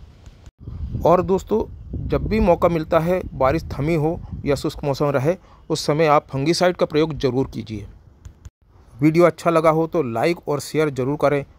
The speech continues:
और आपके कमेंट्स का मुझे इंतज़ार रहेगा। और अभी तक आपने चैनल को सब्सक्राइब नहीं किया है तो सब्सक्राइब कर, ज़रूर कर लीजिए, ताकि आपको मेरे जो वीडियो आने वाले हैं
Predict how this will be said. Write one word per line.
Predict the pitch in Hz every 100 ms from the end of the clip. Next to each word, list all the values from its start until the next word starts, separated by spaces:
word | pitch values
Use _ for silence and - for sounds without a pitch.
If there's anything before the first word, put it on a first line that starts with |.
| -
और | 165 -
आपके | 127 175 - 196
कमेंट्स | 151 165 -
का | 165
मुझे | 143 139 -
इंतज़ार | 135 120 131 123 131
रहेगा। | 110 120 113 101 - - -
और | 180 -
अभी | 127 185
तक | 202 190 -
आपने | 156 160 180
चैनल | 170 143 160
को | 165 180
सब्सक्राइब | - - 139 165 175
नहीं | 156
किया | 151 156 143
है | 160
तो | 151
सब्सक्राइब | - - 139 160
कर, | - 135
ज़रूर | 123 127 160
कर | 139
लीजिए, | 131 131 131 180
ताकि | - _ - 135 160 208 -
आपको | 147 - 170
मेरे | 160 170 170 170 - -
जो | 160
वीडियो | 147 147 156
आने | - 123 143
वाले | 151 151
हैं | 156